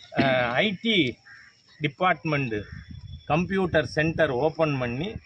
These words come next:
பாடம் சொல்லி கொடுக்கணும்னு. எல்லா மாநிலங்கள்லையும் இதுக்கு கணினிக்கு தனி பாட புஸ்தகம் இருக்குங்க. இங்க தமிழ்நாட்டுல under this incompetent person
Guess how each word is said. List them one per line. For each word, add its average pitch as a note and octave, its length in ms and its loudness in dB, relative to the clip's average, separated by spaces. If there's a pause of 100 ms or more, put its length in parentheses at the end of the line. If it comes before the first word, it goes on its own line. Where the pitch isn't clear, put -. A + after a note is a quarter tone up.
(100)
பாடம் D#3+ 320 2
சொல்லி C3 260 -2
கொடுக்கணும்னு. G2+ 580 -12 (680)
எல்லா D3+ 600 2
மாநிலங்கள்லையும் C3+ 1000 -4 (880)
இதுக்கு D3+ 560 0
கணினிக்கு D#3 640 2 (680)
தனி D#3 340 -2
பாட F3 340 0
புஸ்தகம் D3+ 440 -2
இருக்குங்க. A#2 360 -4 (800)
இங்க A#2+ 200 -6
தமிழ்நாட்டுல D3+ 960 0
under C3+ 380 0
this C3 240 -6
incompetent C#3+ 1000 0 (680)
person C#3 480 0